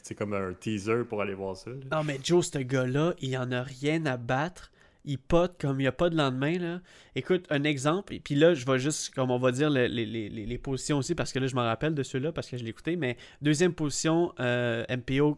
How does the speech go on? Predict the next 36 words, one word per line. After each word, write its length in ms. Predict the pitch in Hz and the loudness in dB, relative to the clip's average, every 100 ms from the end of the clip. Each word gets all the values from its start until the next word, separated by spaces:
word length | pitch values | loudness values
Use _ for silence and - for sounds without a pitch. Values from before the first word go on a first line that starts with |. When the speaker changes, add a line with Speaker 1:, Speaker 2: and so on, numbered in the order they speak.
| - | -2
Speaker 2:
euh, 60 | 117 | -6
Chris 240 | - 170 143 | 2 2 2
Dickerson, 600 | 143 147 123 - 147 147 - - _ | 0 -2 -2 0 -2 -2 -8 -20 _
qui 80 | 123 | -6
a 20 | |
joué 160 | 127 135 | -2 0
une 80 | 139 | 0
excellente 420 | - 143 131 131 | 0 2 0 0
ronde 180 | 139 139 | -4 -4
aussi, 360 | 123 - 170 - - - | -6 -8 -8 -10 -20 -12
et 200 | - 143 | 0 0
troisième 380 | 151 147 139 151 | 2 0 0 0
position, 440 | 143 135 123 151 156 | -2 -6 -2 -2 0
montée 280 | 135 123 | -2 -2
de 40 | 135 | -2
quatre, 220 | 139 - - | -4 -6 -2
euh, 220 | 123 120 | 2 2
de 100 | 117 | 0
quatre 220 | 117 135 | -4 -6
positions, 420 | 127 120 135 135 - | -6 -6 -4 -4 -4
euh, 600 | 113 113 113 113 113 113 - - | -4 -2 -2 -6 -8 -10 -12 -2
Carl 200 | 143 135 | 0 0
Klein. 320 | 135 113 107 _ | 0 -2 -2 _
Ça, 320 | - 147 139 - - _ | -4 0 0 0 -20 _
je 100 | 131 | -4
le 80 | 127 | -2
sais 180 | - 147 | -2 -4
parce 160 | 127 | -4
que 160 | - 123 | -4 -4
je 140 | 120 | -2
viens 180 | 117 131 | -2 -2
de, 220 | 139 123 | 2 2
de 140 | 117 120 | 2 -4
finir 340 | - 123 135 | -4 -4 -2
de 80 | 131 | -4
l'écouter. 460 | 117 - - 160 | -6 -6 -2 -2